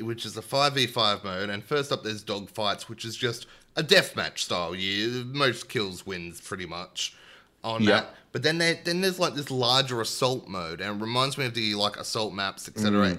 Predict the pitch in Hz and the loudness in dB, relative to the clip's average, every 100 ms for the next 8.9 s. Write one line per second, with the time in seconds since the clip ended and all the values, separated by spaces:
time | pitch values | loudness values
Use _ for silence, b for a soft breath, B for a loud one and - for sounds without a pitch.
0 | - 113 107 104 95 90 110 135 127 104 | -2 -2 0 -2 -6 -2 2 2 0 -2
1 | 87 87 87 B B - 117 120 110 107 | -4 -6 -10 B B -10 2 4 6 4
2 | 113 107 - 123 123 120 113 - 110 104 | 0 -2 0 4 4 4 0 -2 0 -2
3 | - - 101 95 104 92 - - 113 151 | -2 -6 -6 -4 -4 -4 -6 -6 -4 -2
4 | 151 135 120 110 B B - 139 139 180 | 0 0 2 0 B B 0 0 4 2
5 | 160 143 113 101 92 98 90 - - 120 | 6 4 4 -2 -4 -4 -4 -4 -2 0
6 | 127 170 147 131 120 - 107 - - - | 0 0 4 4 2 2 0 0 -6 -10
7 | _ - 131 123 117 - 175 165 160 151 | _ 4 6 6 2 4 4 6 4 4
8 | 151 135 123 123 123 - 127 127 | 4 0 2 2 2 2 4 4